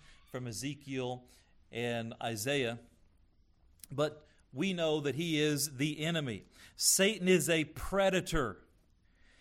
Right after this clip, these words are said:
He has an endless appetite for destruction.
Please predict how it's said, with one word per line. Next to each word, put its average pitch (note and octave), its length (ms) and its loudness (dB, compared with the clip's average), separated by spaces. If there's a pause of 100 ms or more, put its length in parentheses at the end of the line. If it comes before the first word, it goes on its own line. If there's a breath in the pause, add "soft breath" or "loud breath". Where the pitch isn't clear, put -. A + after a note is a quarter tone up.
(140 soft breath)
He F#3 220 2
has F3+ 320 6
an D#3 180 -2 (100)
endless G#3 680 0 (180)
appetite E3 1000 0 (520)
for D3+ 120 -8
destruction. B2 680 -10